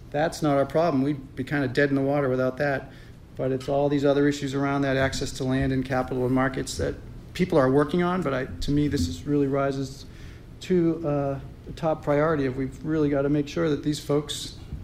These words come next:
get a chance to succeed. And,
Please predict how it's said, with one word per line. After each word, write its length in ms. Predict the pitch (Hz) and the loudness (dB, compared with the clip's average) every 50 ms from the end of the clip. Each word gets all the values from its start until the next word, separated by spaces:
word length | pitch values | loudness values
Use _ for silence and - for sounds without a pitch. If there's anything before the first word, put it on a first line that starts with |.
| - - | -8 -2
get 180 | - 143 143 143 - - - | 0 0 0 0 -4 -8 -8
a 60 | 120 | -8
chance 440 | - - - 151 165 160 151 156 - | -6 0 0 2 2 2 0 -4 -6
to 120 | - 147 | -6 -6
succeed. 460 | 143 - 156 147 - 180 190 180 156 - - - - - - - - - - - - - - - - - - - - - - - - - - - - - - - - - - - - - - - - - - - - - | -4 -6 -6 -4 -2 -2 0 0 -2 -4 -8 -12 -16 -16 -16 -16 -16 -16 -16 -16 -16 -16 -16 -16 -16 -16 -16 -16 -16 -16 -16 -16 -16 -16 -16 -16 -14 -14 -14 -14 -16 -16 -16 -18 -18 -16 -16 -16 -16 -16 -16 -16 -10 -4
And, 400 | 147 147 151 156 156 156 156 147 | 0 2 4 4 4 4 4 2